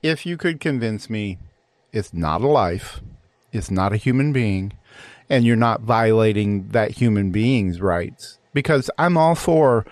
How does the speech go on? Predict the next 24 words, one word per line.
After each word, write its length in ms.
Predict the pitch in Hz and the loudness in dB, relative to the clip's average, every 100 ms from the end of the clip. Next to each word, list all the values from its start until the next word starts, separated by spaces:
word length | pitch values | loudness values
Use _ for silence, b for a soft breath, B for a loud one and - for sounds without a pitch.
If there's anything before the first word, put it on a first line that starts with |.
| B B - | B B -2
nobody 460 | 139 165 165 151 | 2 4 2 2
should 240 | 139 156 123 | 0 0 2
have 240 | 135 117 | 2 4
any 240 | 123 135 131 | 2 2 0
say 360 | - 120 110 | 2 2 2
in 180 | 113 110 | 2 2
what 160 | 110 101 | 4 2
a 40 | |
woman 300 | 98 104 95 | 2 2 2
does 200 | 92 90 | 0 0
with 140 | 101 98 | -4 -4
her 120 | 90 | -6
body. 340 | 85 69 - _ _ _ _ _ 113 | -6 -8 -12 _ _ _ _ _ 0
I 80 | |
agree. 500 | 113 120 156 101 - _ _ _ _ _ _ _ _ - | 0 2 0 -2 -6 _ _ _ _ _ _ _ _ -4
As 200 | 131 123 | 0 2
long 240 | 123 131 | 4 4
as 140 | 120 | 2
it's 180 | 127 107 | 0 0
not 420 | 120 120 123 123 | 2 2 2 0
impacting 720 | 139 117 123 107 - 117 104 - | -2 0 2 0 0 -2 -2 -4
another 580 | 123 110 113 120 120 95 | -2 0 2 2 2 0
human 400 | - 92 80 76 | -4 -10 -10 -12
being. 360 | 76 - - | -12 -14 -16